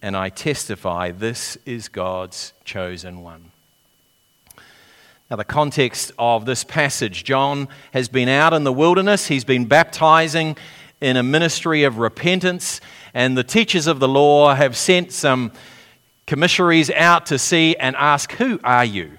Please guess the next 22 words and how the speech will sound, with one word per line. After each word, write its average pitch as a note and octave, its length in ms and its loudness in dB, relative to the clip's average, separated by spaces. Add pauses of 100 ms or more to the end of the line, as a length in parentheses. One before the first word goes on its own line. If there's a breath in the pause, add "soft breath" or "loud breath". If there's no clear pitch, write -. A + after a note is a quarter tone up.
(100)
Who E3+ 240 4
is C3+ 200 -2
this - 460 -8 (240 soft breath)
man A2+ 480 0
who A#2 160 -2
is G#2+ 100 -6
ministering B2 560 -4
out A2+ 220 0
in A2 80 -6
the G#2+ 80 -6
wilderness?" G#2 680 -6 (240 loud breath)
And A#2 220 -4
John C#3+ 320 0
quickly G3 360 2
replies, C3+ 540 4
he B2+ 100 -2
says, A#2+ 280 -2
"I B2 160 2
am A2+ 160 0
not A2 200 -2
the G#2 60 -10
Messiah." D#2+ 520 -10